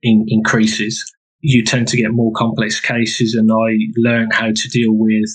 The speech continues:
third parties such as social workers, social services, how you interact with those kind of professionals when you want to get your point of view across,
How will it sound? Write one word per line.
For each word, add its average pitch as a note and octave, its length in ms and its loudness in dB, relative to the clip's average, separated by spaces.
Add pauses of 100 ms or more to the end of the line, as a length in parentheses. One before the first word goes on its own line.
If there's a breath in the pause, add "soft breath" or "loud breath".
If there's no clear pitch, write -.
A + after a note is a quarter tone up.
third G#2+ 220 -2
parties C3+ 520 0
such - 220 -4
as A2 140 -4
social B2 340 0
workers, A2+ 560 0
social G#2+ 320 -4
services, A#2 960 -2 (400)
how A#2+ 140 -2
you A2+ 220 4
interact A2 600 0
with A2 100 0
those A2+ 220 0
kind A2+ 280 0
of A2 80 -6
professionals A2+ 680 -2
when G#2+ 180 2
you A2 160 4
want A2 260 0
to A2+ 100 -2
get A2+ 200 0
your A2+ 300 0
point A2 260 2
of A2 80 -2
view G#2+ 240 0
across, - 640 -2